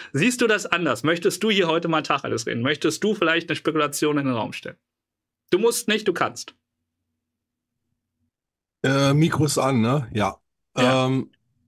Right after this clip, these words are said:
Speaker 2: jedenfalls aus dem Dunstkreis von Rainer Füllmich vielleicht jemand. Ähm,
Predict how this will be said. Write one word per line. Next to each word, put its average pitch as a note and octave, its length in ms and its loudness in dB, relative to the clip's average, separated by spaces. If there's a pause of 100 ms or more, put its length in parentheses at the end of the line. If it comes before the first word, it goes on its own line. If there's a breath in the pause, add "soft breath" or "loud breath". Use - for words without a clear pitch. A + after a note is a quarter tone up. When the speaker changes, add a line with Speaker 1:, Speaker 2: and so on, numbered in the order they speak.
(1200)
Speaker 2:
jedenfalls F3 520 -2
aus - 180 -8
dem D3 160 -8
Dunstkreis F3 840 0
von F3+ 160 -2
Rainer D3+ 320 0
Füllmich A2 640 -4
vielleicht B2 600 -4
jemand. A#2 580 -4 (440 soft breath)
Ähm, D#3 480 0